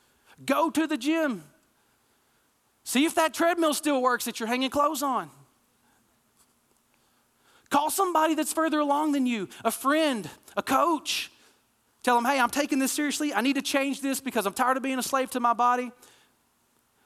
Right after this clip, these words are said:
and I want to take responsibility for it. Will you help me?" Do that this week. Maybe it's your marriage. I want to encourage you this week to sit down.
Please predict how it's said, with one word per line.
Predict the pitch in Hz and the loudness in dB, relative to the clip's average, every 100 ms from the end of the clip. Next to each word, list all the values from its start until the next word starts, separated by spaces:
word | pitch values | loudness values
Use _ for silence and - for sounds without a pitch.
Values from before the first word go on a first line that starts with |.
| _ _ _ 175 | _ _ _ -2
and | |
I | 196 | 2
want | 254 | 2
to | 254 | 0
take | 240 | -2
responsibility | 220 262 247 214 240 214 185 | -2 -2 -2 -2 -2 -2 -4
for | 185 | -4
it. | 160 | -2
Will | 185 | 0
you | 233 | 0
help | 240 226 165 | 2 0 -4
me?" | 143 - _ _ _ _ _ _ _ _ - | -14 -16 _ _ _ _ _ _ _ _ 0
Do | 294 285 | 2 2
that | 214 139 - _ _ _ _ _ - | -2 -4 -10 _ _ _ _ _ -10
this | 202 - | -8 -8
week. | 214 185 - _ _ _ - | -10 -14 -20 _ _ _ -2
Maybe | 240 269 | 0 2
it's | 269 269 | 0 -2
your | 277 | -4
marriage. | 262 254 190 147 - _ _ _ _ _ _ _ _ _ _ _ _ _ _ _ _ _ - | -2 -2 -4 -8 -16 _ _ _ _ _ _ _ _ _ _ _ _ _ _ _ _ _ -6
I | |
want | 170 226 | -4 -4
to | |
encourage | 220 233 233 202 | -4 -4 -4 -6
you | |
this | 220 226 | -8 -8
week | 240 233 | -8 -10
to | 190 | -8
sit | - 233 | -8 -4
down. | 202 170 | -4 -4